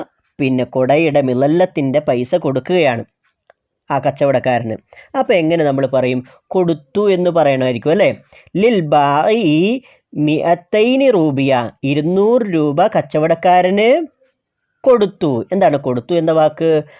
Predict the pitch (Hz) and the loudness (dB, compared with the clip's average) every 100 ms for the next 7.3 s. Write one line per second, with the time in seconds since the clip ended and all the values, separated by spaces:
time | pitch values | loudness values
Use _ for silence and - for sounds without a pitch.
0 | _ - 175 185 151 143 - 131 127 123 | _ -6 0 2 0 -2 -2 0 2 0
1 | 107 - _ - 139 127 135 _ 170 202 | -2 -8 _ -6 -2 0 -2 _ 2 2
2 | 220 202 160 135 120 135 131 123 139 208 | 2 2 0 -2 0 0 0 0 0 0
3 | 190 226 247 247 - _ 147 160 135 131 | 0 0 0 -2 -8 _ -2 0 0 -4
4 | - 233 196 156 139 127 120 127 127 120 | 0 0 0 0 -2 -2 -2 -2 0 -2
5 | 104 - _ _ _ _ _ _ - - | -6 -12 _ _ _ _ _ _ -20 -8
6 | 302 269 180 180 220 226 240 208 226 220 | 0 2 2 2 0 0 -2 -2 -2 -2
7 | 208 208 202 | -2 0 2